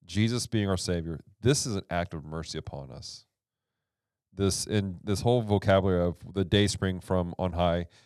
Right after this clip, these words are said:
and giving light to the land, it's just literally the, the imagery is of a sun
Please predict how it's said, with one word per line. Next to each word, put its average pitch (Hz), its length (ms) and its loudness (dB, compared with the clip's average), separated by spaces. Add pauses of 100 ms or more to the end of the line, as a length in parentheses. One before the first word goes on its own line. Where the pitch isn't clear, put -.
(300)
and 95 320 0
giving 107 240 4
light 98 420 4
to - 80 -4
the 101 60 -2
land, 95 300 2
it's 104 120 0
just 123 180 -4
literally 127 420 2
the, 92 460 -4
the 98 100 -10
imagery 101 480 -2
is 87 160 -6
of 90 300 -2
a 95 160 -4
sun 110 600 2